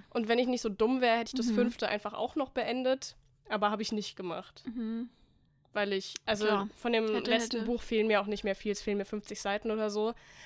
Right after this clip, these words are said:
Speaker 1: Aber ich muss zu meiner Ausrede
Speaker 2: Mhm.
Speaker 1: sagen, ähm, der Januar hat mich gestraft mit irgendetwas Migräne-ähnlichem,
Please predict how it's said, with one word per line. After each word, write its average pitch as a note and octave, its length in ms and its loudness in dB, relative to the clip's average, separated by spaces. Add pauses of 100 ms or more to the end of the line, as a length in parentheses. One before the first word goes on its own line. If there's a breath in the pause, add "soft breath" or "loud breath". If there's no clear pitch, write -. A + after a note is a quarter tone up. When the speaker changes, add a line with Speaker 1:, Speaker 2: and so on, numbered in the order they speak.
Speaker 1:
Aber A#3+ 160 2
ich B3 120 -2
muss C4+ 320 0
zu C4 120 -2
meiner A#3 280 0
Ausrede B3 380 -2
Speaker 2:
Mhm. A3+ 40 2
Speaker 1:
sagen, G3 460 -2 (480 loud breath)
ähm, A3 360 2
der G#3 120 2
Januar A3+ 400 4
hat A3+ 160 -6
mich G#3+ 200 -4
gestraft A3 600 -4
mit G#3 260 0 (140)
irgendetwas A3 600 0
Migräne-ähnlichem, G#3 1300 0